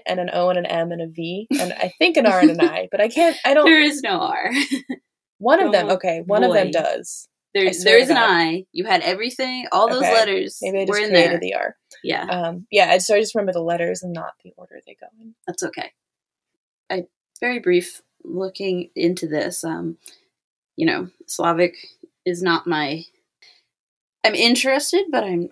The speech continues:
Speaker 2: I'm not well versed. So you get, it can appear, if it does appear, as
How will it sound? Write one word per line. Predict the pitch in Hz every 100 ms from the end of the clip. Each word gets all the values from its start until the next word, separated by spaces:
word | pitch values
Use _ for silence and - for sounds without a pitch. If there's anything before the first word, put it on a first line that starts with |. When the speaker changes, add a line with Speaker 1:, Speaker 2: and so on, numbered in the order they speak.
| _
Speaker 2:
I'm | 180 175
not | 175 175 170 - _
well | 175 165
versed. | 165 185 - - - - - _ -
So | - 185 180 165 160 -
you | 175 175
get, | 185 - _ _ _ _ _ _
it | - - 180
can | 196
appear, | 170 - 208 185 175 180 185 _ _
if | 190 185
it | 170
does | 180 175 175
appear, | 240 - 170 - - - -
as | 165 156 151 156 - -